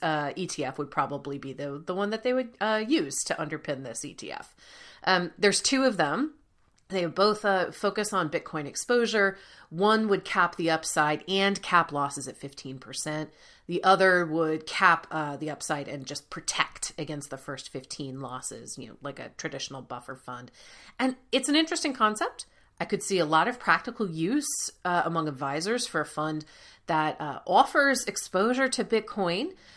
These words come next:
uh, but still protects against loss, given how volatile the asset is. Maybe this is the instrument that, uh, could take off. Um, that said, there's a lot of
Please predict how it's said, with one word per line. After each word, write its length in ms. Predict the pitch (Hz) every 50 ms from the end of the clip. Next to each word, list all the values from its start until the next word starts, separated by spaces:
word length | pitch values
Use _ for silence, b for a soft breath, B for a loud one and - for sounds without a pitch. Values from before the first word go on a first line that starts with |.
| b b -
uh, 160 | 180 185 -
but 180 | - 208 202
still 320 | - - - 277 277 269 262
protects 680 | - - - 240 220 - - - - 247 233 - -
against 380 | - 196 - 196 185 175 - -
loss, 460 | 165 175 214 240 196 147 170 254 - - - - -
given 260 | - 170 - 175 170
how 200 | 160 170 160 156
volatile 500 | 139 156 151 165 190 220 220 - - 190
the 160 | 165 170 165
asset 440 | 160 156 156 160 - - 147 143 -
is. 260 | 147 147 147 147 - B B B B B B B
Maybe 440 | 165 170 170 175 196 220 - 233 220
this 260 | 165 196 202 202 -
is 160 | 202 175 156
the 180 | 160 180 170 165
instrument 720 | 165 156 - - - 156 151 147 143 143 156 170 - - -
that, 440 | 156 147 165 151 147 147 143 - -
uh, 220 | - 147 147 143 143
could 200 | - - 160 -
take 240 | - 170 160 -
off. 380 | 151 156 170 - 285 - - - b b b b b b b -
Um, 420 | 170 165 160 160 160 156 151 - - - - - - 147 - 151
that 240 | 143 180 160 160 -
said, 420 | - - 247 233 220 196 185 185 -
there's 180 | 170 160 151
a 60 | 156
lot 560 | 143 135 135 143 143 151 160 - - - 185 170
of 100 | -